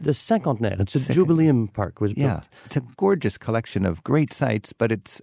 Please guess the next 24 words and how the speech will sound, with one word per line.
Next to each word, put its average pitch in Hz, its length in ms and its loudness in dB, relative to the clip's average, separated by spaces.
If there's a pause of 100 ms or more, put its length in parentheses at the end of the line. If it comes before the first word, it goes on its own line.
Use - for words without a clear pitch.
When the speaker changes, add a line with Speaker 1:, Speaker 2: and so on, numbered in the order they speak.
Speaker 2:
out 165 200 -2
from 135 160 0
the 117 40 2
center 160 320 -2
away, 90 280 0
and 104 120 -2
somebody 131 220 2
might 113 160 -2
go, - 180 -4
"It's - 160 -6
almost 131 300 -2
not 92 180 2
even 107 160 -2
on 117 120 2
the 107 60 0
map. 131 280 -2 (120)
I 101 120 -4
can't, 107 340 -8
can 95 140 -2
I 95 40 -2
really 104 220 -2
get 131 140 -2
there 113 120 -2
conveniently?" 92 600 0